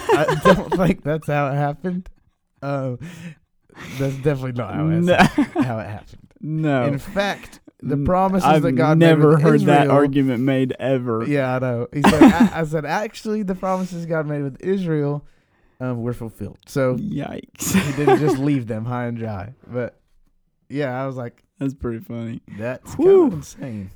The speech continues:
Speaker 2: That's pretty wild. Um, do you guys have to wear masks at work now?
Speaker 1: We, okay, so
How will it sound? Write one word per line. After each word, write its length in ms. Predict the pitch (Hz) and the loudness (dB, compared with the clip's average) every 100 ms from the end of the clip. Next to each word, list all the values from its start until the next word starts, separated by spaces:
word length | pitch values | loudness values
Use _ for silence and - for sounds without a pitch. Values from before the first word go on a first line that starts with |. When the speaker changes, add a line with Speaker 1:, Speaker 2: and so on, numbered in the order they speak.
| - | -10
Speaker 2:
That's 160 | 120 - | -10 -8
pretty 180 | 113 113 | -8 -6
wild. 380 | 113 113 113 _ _ _ _ | -6 -6 -10 _ _ _ _
Um, 300 | 139 123 117 - | -6 -6 -8 -4
do 80 | 147 | -2
you 120 | 160 | 0
guys 200 | 202 202 | 0 -2
have 100 | 208 | -2
to 100 | 185 | 0
wear 180 | 139 131 | 0 2
masks 440 | 120 117 139 - | 0 -2 -4 -4
at 120 | 165 156 | -6 -4
work 260 | 165 160 - _ - | -4 -6 -12 _ -8
now? 400 | 160 151 165 170 _ - | -4 -2 -2 -6 _ -12
Speaker 1:
We, 240 | 120 170 113 98 _ _ _ _ | -10 -8 -12 -18 _ _ _ _
okay, 260 | 131 - 127 | -10 -6 -8
so 380 | - 135 131 | -6 -4 -4